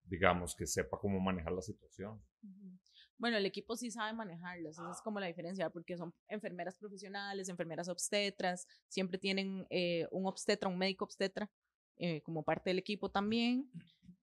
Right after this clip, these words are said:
Speaker 2: Entonces, ellas llevan todo para dar los cuidados, si fuera el caso, de hemorragia, eh, reanimación del bebé, ¿verdad? Que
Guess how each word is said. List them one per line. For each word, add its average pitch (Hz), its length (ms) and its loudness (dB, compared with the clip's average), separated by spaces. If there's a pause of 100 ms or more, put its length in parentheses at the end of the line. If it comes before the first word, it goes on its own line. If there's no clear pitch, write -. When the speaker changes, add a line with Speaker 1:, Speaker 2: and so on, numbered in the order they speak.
Speaker 2:
Entonces, 190 760 0
ellas 185 280 2
llevan 220 340 4
todo 226 400 4
para 165 520 4
dar 170 220 2
los 208 220 0
cuidados, 185 560 4
si - 220 -6
fuera 151 180 0
el 180 100 -4
caso, 214 360 6
de 208 80 4
hemorragia, 165 840 0 (320)
eh, 170 460 0 (640)
reanimación 180 560 4
del 185 140 2
bebé, 170 520 2
¿verdad? 160 420 4
Que - 160 -6